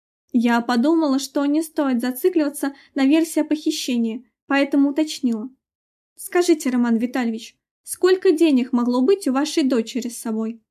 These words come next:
«Я оставлял ей примерно десять тысяч наличными на хозяйство и на оплату коммунальных услуг. Потом у неё были какие-то деньги на пластиковой карте, на которую ей стипендию перечисляют.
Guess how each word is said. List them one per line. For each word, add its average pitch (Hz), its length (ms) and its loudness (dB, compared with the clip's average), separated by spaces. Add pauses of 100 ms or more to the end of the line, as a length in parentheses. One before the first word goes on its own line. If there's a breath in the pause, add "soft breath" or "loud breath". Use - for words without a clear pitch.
(1300)
«Я 233 280 2
оставлял 254 520 2
ей 247 140 4
примерно 262 500 4
десять 277 400 2
тысяч 240 360 0
наличными 285 600 0 (280 soft breath)
на 247 120 4
хозяйство 277 600 2
и 254 40 4
на 254 160 6
оплату 294 340 0
коммунальных 262 640 4
услуг. 302 420 -6 (840)
Потом 262 320 4
у - 20 8
неё 254 220 8
были 247 240 4
какие-то 247 420 0
деньги 294 380 4
на 285 140 2
пластиковой 277 560 -2
карте, - 440 -10 (520)
на 240 160 2
которую 254 440 2
ей 254 120 2
стипендию 233 560 -2
перечисляют. 233 760 -8